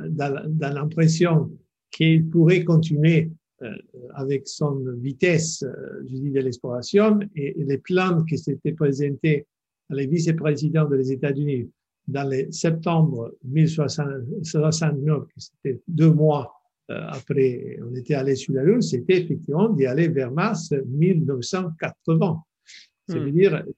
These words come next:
Speaker 1: il était planifié dans, euh,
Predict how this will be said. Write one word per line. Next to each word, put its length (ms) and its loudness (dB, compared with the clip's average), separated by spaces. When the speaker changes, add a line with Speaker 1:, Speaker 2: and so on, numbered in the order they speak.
Speaker 1:
il 80 -2
était 160 4
planifié 880 0
dans, 340 -6
euh, 400 -10